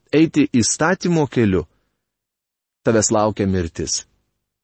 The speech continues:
Tik Kristus gali suteikti gyvenimą. Juk galų gale šiandien mums reikalingas gyvenimas. Esu nukryžiuotas kartu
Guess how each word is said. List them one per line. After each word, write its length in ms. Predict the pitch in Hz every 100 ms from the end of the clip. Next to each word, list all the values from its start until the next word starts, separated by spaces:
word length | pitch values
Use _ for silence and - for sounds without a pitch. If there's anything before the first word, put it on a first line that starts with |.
| _ -
Tik 220 | 147 - _
Kristus 640 | 147 180 156 - 104 92
gali 280 | 95 101 87
suteikti 600 | 85 107 - 104 - 98
gyvenimą. 580 | 92 107 104 85 76 67 - _ _ _ _ _ _ _ -
Juk 180 | 117 104
galų 240 | 110 175 127
gale 180 | 101
šiandien 460 | 87 127 139 131 110
mums 380 | 104 92 85 - _ _ _ _ _ _
reikalingas 840 | 120 120 - 110 107 82 76 76 78
gyvenimas. 680 | 85 82 73 69 50 - - _ _ _ _ _ _ _ _ _ _ _ _ _ _ _ _ _
Esu 220 | 147 214
nukryžiuotas 760 | 214 196 185 147 208 202 175 -
kartu 480 | 160 151 - 175